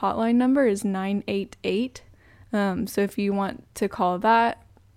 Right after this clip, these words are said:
I mean, you can call that obviously for extreme situations, or if you are just having thoughts or you ask your spouse and they're having those thoughts, you can call nine eight eight for, to talk to somebody who is trained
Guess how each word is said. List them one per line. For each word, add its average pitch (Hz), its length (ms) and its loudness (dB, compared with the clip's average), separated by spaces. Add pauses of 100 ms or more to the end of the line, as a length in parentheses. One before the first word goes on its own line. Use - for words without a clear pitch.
I 208 60 -2
mean, 202 180 0
you 214 100 2
can 220 220 0
call 196 240 2
that 190 200 0
obviously 190 520 -2
for 190 380 0
extreme 190 400 -2
situations, 214 720 0
or 202 220 0
if 202 160 -4
you 208 100 0
are 226 140 2
just 208 200 -4
having 185 320 -4
thoughts 185 360 -2
or 190 220 0 (680)
you 202 300 0
ask 190 280 -2
your 196 80 -2
spouse 185 360 -2
and 190 120 -4
they're 190 80 -2
having 190 300 -6
those 190 180 -4
thoughts, - 380 -6
you 196 80 -4
can 196 160 -8
call 190 240 -4
nine 185 320 -4
eight 185 180 -6
eight 190 260 -6
for, 214 440 -2 (320)
to 226 120 2
talk - 280 -4
to 220 100 -4
somebody 202 400 -2
who 202 220 2
is 190 180 -2
trained 185 480 -4